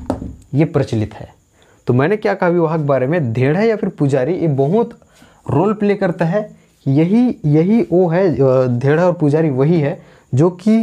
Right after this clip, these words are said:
बिरहोर जनजाति में विवाह संपन्न कराता है और प्रचलित है उड़ेरिया और गोलत विवाह।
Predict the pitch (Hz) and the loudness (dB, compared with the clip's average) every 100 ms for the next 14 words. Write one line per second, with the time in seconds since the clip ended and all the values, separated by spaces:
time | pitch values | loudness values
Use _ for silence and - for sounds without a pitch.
0 | - 139 139 127 208 160 156 139 135 143 | 0 2 2 2 2 2 2 2 0 0
1 | 123 104 110 127 160 165 165 135 135 185 | -2 -2 0 2 2 0 0 0 0 0
2 | 180 180 180 180 185 202 - - - 143 | 0 0 0 -2 -2 -4 -8 -20 -6 -6
3 | 143 160 156 190 208 185 - 151 147 165 | -2 -4 -2 -2 -2 -4 -2 -2 0 0
4 | 175 165 131 135 127 - 104 | 0 -2 0 0 -2 -2 -6